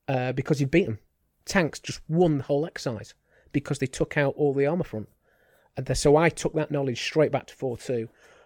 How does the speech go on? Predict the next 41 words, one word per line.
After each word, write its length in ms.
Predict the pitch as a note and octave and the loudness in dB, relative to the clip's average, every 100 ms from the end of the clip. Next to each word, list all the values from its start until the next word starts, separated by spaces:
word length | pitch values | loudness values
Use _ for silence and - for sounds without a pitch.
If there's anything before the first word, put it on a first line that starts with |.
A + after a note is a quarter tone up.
| _ | _
and 160 | E3 D#3+ | 0 2
we'd 140 | D#3+ | 2
do 120 | G#3 | 0
Tessex 520 | F3+ G#3 - B2 - D#3 | 0 -2 -2 -4 -2 -2
and 120 | D#3 | 0
win. 180 | B3 - _ _ _ | -2 -4 _ _ _
And 140 | D3+ D3+ | -2 2
they'd 100 | D3+ | 2
actually 240 | - D3+ | 0 -4
stop 460 | - - - G#3 - | -6 -6 -4 -6 -2
the 120 | E3 | -4
exercise 520 | G3 - - A2 B2+ | -4 -10 -10 -8 -8
and 100 | C3+ | -6
go, 240 | C3 C3 - - | -4 -4 -6 -6
"Okay, 300 | C3+ - C3 | -4 -2 -2
right, 280 | B2+ B2+ - - - - - _ _ _ _ _ | -2 -6 -8 -16 -20 -20 -20 _ _ _ _ _
uh, 320 | - C3+ B2+ B2 | 2 2 2 -4
we're 120 | - C#3 | -6 -2
gonna 180 | C3+ | -2
have 80 | A#2 | -4
to 100 | - | -6
do 120 | C3+ | -4
this." 200 | B2+ A#2+ - | -2 -2 -4
A 140 | C#3 | -4
bit 160 | C3+ F3+ | 4 6
like 120 | D3 | 6
when 180 | C3 C3 | 4 -2
the 80 | C3 | -2
snipers 520 | - D#3 D3+ - C3 | -2 -2 0 0 -2
did 300 | - A#2 - | -4 -8 -8
Tessex, 640 | - A2+ - A2 - - | -6 -6 -4 -8 -10 -8
and 160 | B2+ B2 | -6 -4
they 80 | B2 | -4
used 240 | B2+ - | -4 -6
to 40 | - | -8
say, 220 | - A#2 | -4 -2
"Right, 140 | A#2 | -2
you're 60 | G#2 | -2
gonna 100 | C3 | -6
have 80 | |
to 80 | B2 | -8